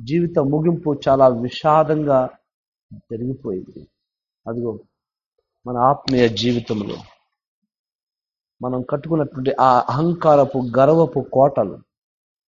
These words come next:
నీ జీవితంలో నువ్వు సాధించినటువంటి వాటిని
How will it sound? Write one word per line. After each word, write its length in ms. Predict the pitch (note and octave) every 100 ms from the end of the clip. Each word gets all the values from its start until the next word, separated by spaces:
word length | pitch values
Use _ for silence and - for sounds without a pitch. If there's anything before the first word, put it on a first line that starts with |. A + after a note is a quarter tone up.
| _ _
నీ 140 | C3+ B2
జీవితంలో 560 | A2+ E3 E3+ E3 D3+
నువ్వు 220 | D3 C#3
సాధించినటువంటి 1080 | A#2+ - D3 D#3+ F3 E3+ D#3 D3+ D3 C#3 C3+
వాటిని 400 | C3 B2+ C3 B2